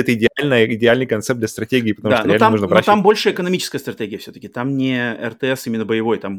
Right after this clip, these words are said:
Speaker 2: м, че-то экономика
Speaker 1: То есть
Speaker 2: какая-то.
Speaker 1: другие динозавры на тебя с пушками не идут сверху,
Speaker 2: Там,
Speaker 1: турелями?
Speaker 2: не, не, там больше как SimCity, вот эта тема.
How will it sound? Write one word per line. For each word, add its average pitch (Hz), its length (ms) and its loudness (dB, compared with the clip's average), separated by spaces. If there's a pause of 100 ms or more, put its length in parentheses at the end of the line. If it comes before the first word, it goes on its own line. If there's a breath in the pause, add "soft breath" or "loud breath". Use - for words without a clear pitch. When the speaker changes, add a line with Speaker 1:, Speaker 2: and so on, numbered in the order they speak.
Speaker 2:
м, 90 340 -12 (140)
че-то 104 200 -14
экономика 104 340 -8
Speaker 1:
То 120 60 0
есть 107 100 -2
Speaker 2:
какая-то. 113 120 2
Speaker 1:
другие 139 140 4
динозавры 131 420 4
на 120 80 -2
тебя 123 160 4
с 113 60 0
пушками - 380 -4
не 120 100 2
идут 107 280 -4
сверху, 117 420 0
Speaker 2:
Там, 131 160 0
Speaker 1:
турелями? 123 320 4
Speaker 2:
не, 120 160 -2
не, 107 180 -6
там 127 160 -4
больше - 220 -4
как - 100 -8
SimCity, 123 560 -10 (200)
вот - 120 -18
эта 90 100 -16
тема. - 200 -20